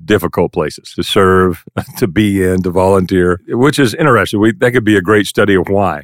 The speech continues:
Why are churches difficult places? Why do people who are claiming to be Christ followers so easily get at odds, become hurtful, willing to cause great pain and suffering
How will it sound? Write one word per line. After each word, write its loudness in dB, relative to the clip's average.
Why 0
are 2
churches -6
difficult -2
places? -4
Why 0
do 0
people -2
who 4
are 0
claiming 2
to 2
be 2
Christ 0
followers 0
so 0
easily 0
get 0
at -2
odds, -4
become -4
hurtful, -2
willing -2
to -2
cause -2
great -2
pain -6
and -10
suffering -6